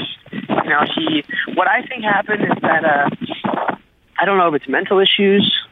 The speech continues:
you know, like, maybe nerves or maybe outside stuff. I mean, I, maybe he's, he's on drugs. Who knows? Like, he's just acting very erratic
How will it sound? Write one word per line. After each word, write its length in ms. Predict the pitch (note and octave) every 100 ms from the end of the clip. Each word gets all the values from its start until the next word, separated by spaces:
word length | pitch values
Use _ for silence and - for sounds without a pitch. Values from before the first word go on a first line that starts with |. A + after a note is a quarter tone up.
| _ -
you 60 |
know, 140 | F3 E3+
like, 160 | D#3 - - - - - - _
maybe 280 | D3+ D#3 C#3
nerves 760 | C#3 C#3+ D#3 E3+ G3 G#3 F3
or 180 | - D3+
maybe 520 | D3 D3+ D#3 D3+ C#3+
outside 440 | C3+ D3 - D#3+ E3 D#3
stuff. 280 | D#3+ D#3+ - - - _ - - _
I 140 | - D#3
mean, 280 | E3+ E3 D#3+
I, 120 | E3+
maybe 280 | G3+ G3 C#4 C4 B3+ A#3+
he's, 240 | - -
he's 260 | - F#3+ F#3+
on 140 | A3 G#3
drugs. 360 | A3 C4+ F#3+
Who 180 | D#3 A3
knows? 420 | A3+ B3+ F#3+ C#3
Like, 200 | D3+ D#3+
he's 240 | - F#3 F3+
just 160 | G3
acting 400 | D#3+ G3+ G3+ G3
very 220 | F3 F3 D3
erratic 420 | C3 A#2+ B2+